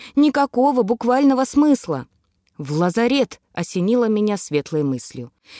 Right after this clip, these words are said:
«Не иначе, как боги услышали претензии и решили чуточку прочистить девушке мозги». Попытка взвалить парня себе на спину закончилась полным провалом. Колени подогнулись, и я едва не уткнулась носом в пол.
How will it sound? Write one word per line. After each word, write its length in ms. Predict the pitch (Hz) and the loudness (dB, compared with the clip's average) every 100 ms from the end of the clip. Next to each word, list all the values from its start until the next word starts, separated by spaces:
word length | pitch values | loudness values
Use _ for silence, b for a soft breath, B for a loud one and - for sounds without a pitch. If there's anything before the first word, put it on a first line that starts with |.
| B | B
«Не 140 | 233 | 2
иначе, 260 | 254 277 254 | 4 2 0
как 220 | 247 240 | -4 -2
боги 300 | 233 233 185 | 0 0 0
услышали 560 | 190 - 285 - 214 170 | -4 -4 -4 -4 -2 -2
претензии 640 | - 175 247 311 262 180 | -2 -4 -2 0 0 0
и 180 | - 214 | -2 -2
решили 380 | 190 - 285 226 | -2 -2 -2 -2
чуточку 560 | - 381 359 277 - | -2 -2 -2 -4 -6
прочистить 600 | 175 175 170 311 359 277 | -4 -4 -2 -4 -2 -4
девушке 480 | 180 175 156 - - | -2 -2 -2 -4 -4
мозги». 500 | 165 156 151 131 107 - _ _ B B B B | -2 -2 -4 -8 -10 -12 _ _ B B B B
Попытка 400 | 240 254 294 - | -4 -2 -4 -4
взвалить 460 | 240 226 247 247 - | -4 -2 -2 -2 -2
парня 300 | 254 240 214 | -2 0 -2
себе 320 | - 214 240 | -4 -2 0
на 200 | 233 294 | 2 0
спину 340 | - 302 277 | -2 0 0
закончилась 640 | 233 190 - 269 - 247 233 | 0 -2 -2 -2 0 -2 -2
полным 360 | - 190 190 180 | -4 -4 -4 -4
провалом. 540 | 190 160 139 135 139 B B B | -4 -4 -6 -6 -8 B B B
Колени 300 | - 202 202 | -4 -2 -2
подогнулись, 720 | 185 185 180 196 269 262 170 - | -4 -4 -2 0 0 0 -2 -4
и 60 | |
я 260 | 196 180 240 | -6 -2 0
едва 400 | 214 202 196 262 | 0 -2 -2 0
не 140 | 233 | 0
уткнулась 540 | 185 - 226 247 214 - | -4 -6 -2 0 0 -4
носом 360 | 185 180 180 | -6 -6 -8
в 80 | 175 | -8
пол. 260 | - 135 | -8 -8